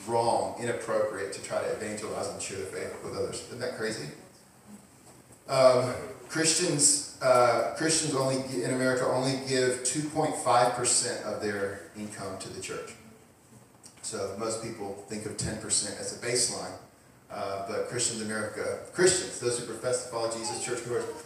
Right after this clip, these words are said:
only give two point five percent of the money. So, you know, you look at those stats and you go, "Oh my goodness, we need revival.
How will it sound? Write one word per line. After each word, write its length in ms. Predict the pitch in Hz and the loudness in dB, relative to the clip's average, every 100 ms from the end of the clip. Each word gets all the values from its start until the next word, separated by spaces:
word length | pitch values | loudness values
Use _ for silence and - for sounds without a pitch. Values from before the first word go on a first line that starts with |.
| - | -10
only 180 | 120 127 | -6 -4
give 180 | 123 123 | -2 -2
two 180 | - - | 0 0
point 220 | 117 117 | -2 0
five 220 | 110 107 - | 0 0 2
percent 340 | - - - | 2 0 -2
of 120 | - | -6
the 40 | - | -6
money. 240 | - - 320 320 330 330 | -4 0 2 2 0 2
So, 580 | - 147 - - - - - - - - - - - - | 6 8 8 6 2 -8 -14 -16 -18 -18 -18 -18 -20 0
you 140 | 139 | 4
know, 260 | 127 120 127 135 | 6 6 4 4
you 80 | |
look 160 | 165 170 | 4 4
at 60 | 143 | 6
those 200 | 143 - | 8 8
stats 320 | 143 127 117 | 8 6 2
and 60 | |
you 80 | 110 | 0
go, 160 | - 123 | -2 2
"Oh 140 | 123 | 2
my 160 | 127 - - | 2 -2 -4
goodness, 460 | 110 107 101 104 110 | -4 -4 -6 -8 -8
we 80 | 120 123 120 110 107 | -4 -4 -4 -6 -6
need 320 | 110 110 104 98 | -6 -4 -6 -6
revival. 540 | 98 95 - - - | -4 -2 0 -2 -6